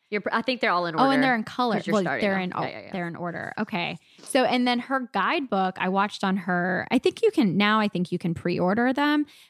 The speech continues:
Speaker 2: but it was, like, the Kickstarter and you had to, which,
Speaker 1: Yeah.
Speaker 2: by the way, I was on Kickstarter, like, just kicking around on there.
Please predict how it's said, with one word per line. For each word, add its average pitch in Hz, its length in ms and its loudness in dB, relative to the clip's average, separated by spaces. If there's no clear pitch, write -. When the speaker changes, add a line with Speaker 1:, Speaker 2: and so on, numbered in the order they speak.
Speaker 2:
but 214 120 4
it 190 100 0
was, 208 240 2
like, 175 220 -2
the 196 100 -2
Kickstarter 175 600 -4
and 175 80 -2
you 175 80 -2
had 175 120 -6
to, 185 140 -2
which, 185 60 -2
Speaker 1:
Yeah. 190 800 2
Speaker 2:
by 254 160 2
the 247 100 0
way, 170 560 -4
I 220 160 2
was 262 160 2
on 202 320 0
Kickstarter, 240 480 0
like, 180 160 -2
just - 240 -8
kicking 202 280 -2
around 185 400 2
on 254 160 -2
there. 294 240 -2